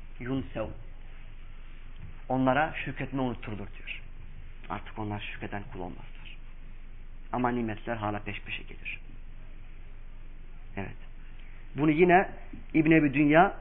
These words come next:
bu rivayeti kırk birinci sayfada nakleder. Kâle Ebu Hazim, Ebu Hazim diyor ki ismi Selemet ibn Dinar.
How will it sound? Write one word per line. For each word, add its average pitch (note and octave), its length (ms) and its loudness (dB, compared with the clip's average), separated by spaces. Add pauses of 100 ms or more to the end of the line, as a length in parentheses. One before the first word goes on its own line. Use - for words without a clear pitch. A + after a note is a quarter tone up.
(280)
bu C#3+ 120 4
rivayeti D3 340 6
kırk D3 220 -2
birinci D3+ 180 2
sayfada C3+ 320 4
nakleder. G#2+ 480 0 (1500)
Kâle A3 320 12
Ebu E3 200 10
Hazim, E3 560 8 (260)
Ebu C#3 160 2
Hazim C#3+ 440 4
diyor F3 220 8
ki E3+ 220 -2
ismi E3 420 0 (680)
Selemet D#3+ 380 4
ibn C#3 120 -2
Dinar. B2+ 600 2